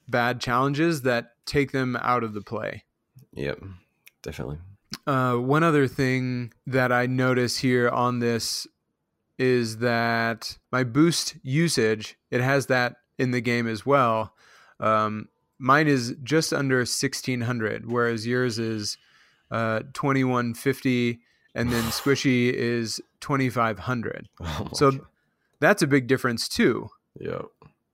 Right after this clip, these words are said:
Speaker 1: Would you say that you flip around a lot? Like, do you spend a
Speaker 2: Yes.
Speaker 1: lot of time flipping?
Speaker 2: Oh, yeah.
Speaker 1: Okay.
Speaker 2: I
Speaker 1: And
Speaker 2: flip
Speaker 1: what
Speaker 2: too
Speaker 1: is
Speaker 2: much.
Speaker 1: y-, you would say you flip too much?
Speaker 2: Yeah.
Speaker 1: Okay,
Speaker 2: Well
Speaker 1: what is the purpose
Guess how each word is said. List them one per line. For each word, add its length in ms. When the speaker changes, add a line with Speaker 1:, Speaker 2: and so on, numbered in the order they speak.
Speaker 1:
Would 240
you 100
say 220
that 180
you 480
flip 440
around 400
a 60
lot? 340
Like, 220
do 100
you 100
spend 260
a 40
Speaker 2:
Yes. 80
Speaker 1:
lot 180
of 120
time 400
flipping? 520
Speaker 2:
Oh, 80
yeah. 180
Speaker 1:
Okay. 200
Speaker 2:
I 80
Speaker 1:
And 100
Speaker 2:
flip 80
Speaker 1:
what 120
Speaker 2:
too 60
Speaker 1:
is 60
Speaker 2:
much. 320
Speaker 1:
y-, 180
you 200
would 120
say 120
you 160
flip 300
too 200
much? 420
Speaker 2:
Yeah. 160
Speaker 1:
Okay, 240
Speaker 2:
Well 100
Speaker 1:
what 120
is 160
the 140
purpose 800